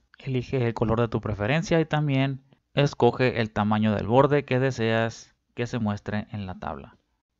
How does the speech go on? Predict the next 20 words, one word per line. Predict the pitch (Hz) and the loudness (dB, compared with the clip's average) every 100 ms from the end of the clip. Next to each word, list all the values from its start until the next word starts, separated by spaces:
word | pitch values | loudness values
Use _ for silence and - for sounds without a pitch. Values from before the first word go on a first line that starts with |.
| _ | _
Aplica | - 127 123 - 123 | -6 -4 -4 -2 -2
los | 110 | -2
cambios | - 120 123 123 120 - _ - | 0 0 2 2 0 -4 _ -4
a | 120 | -2
la | 107 104 | -2 0
tabla, | 143 175 196 202 - _ - | 4 4 4 0 -4 _ -14
después | 120 110 - 117 113 | -10 -8 -4 -4 -4
haz | 117 - | -8 -8
clic | 113 117 - - | -6 -8 -10 -6
en | 120 | -2
aceptar, | 107 104 - 143 170 - _ _ _ _ | -2 -4 0 0 0 -4 _ _ _ _
después | 127 - 113 113 113 | -18 -6 0 2 2
nuevamente | 110 110 110 110 110 110 - - | 2 2 0 0 -2 -6 -6 -4
en | 104 | -4
aceptar | - - - 151 - - | -6 -2 4 4 2 -20
y | - 139 | -4 -2
observarás | 127 135 135 127 113 - | 0 0 2 4 2 -2
que | 117 | -4
los | 113 95 - | -4 -4 -6
cambios | 110 110 110 113 - | -4 -2 -2 -2 -4